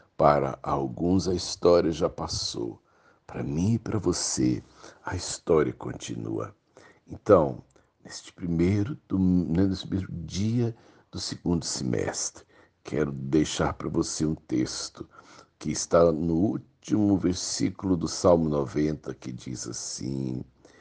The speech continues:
"Seja sobre nós a graça do Senhor nosso Deus."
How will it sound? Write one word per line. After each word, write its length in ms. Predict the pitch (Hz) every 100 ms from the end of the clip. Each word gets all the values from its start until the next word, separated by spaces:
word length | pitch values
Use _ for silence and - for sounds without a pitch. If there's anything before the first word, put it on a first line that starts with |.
| - - _ _ _ -
"Seja 400 | - 73 67 67
sobre 400 | - 71 73 76
nós 680 | 87 101 104 104 - - - -
a 80 |
graça 540 | 80 90 90 87 - -
do 140 | -
Senhor 440 | - 76 78 78 65
nosso 400 | 64 64 - -
Deus." 600 | 64 55 - - -